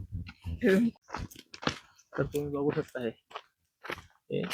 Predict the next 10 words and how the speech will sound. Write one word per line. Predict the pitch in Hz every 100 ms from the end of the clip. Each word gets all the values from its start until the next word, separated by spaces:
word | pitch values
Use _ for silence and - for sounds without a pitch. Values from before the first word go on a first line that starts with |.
| - 87 - - _ -
बारी | 143 127 139 143
व्हिलेज, | 123 120 120 120 - - - - - - - - - - -
बारी. | 135 117 123 131 - - - - - - - - - - -
तर | 135 131 135 139
मग | 139 135 139 147 - - _ - - - - _ - - - 143
मेन | 139 147
तर | 143 156
म्हणजे | 160 156 185 -
इकडनंच | 143 160 165 175
आपला | - 139 131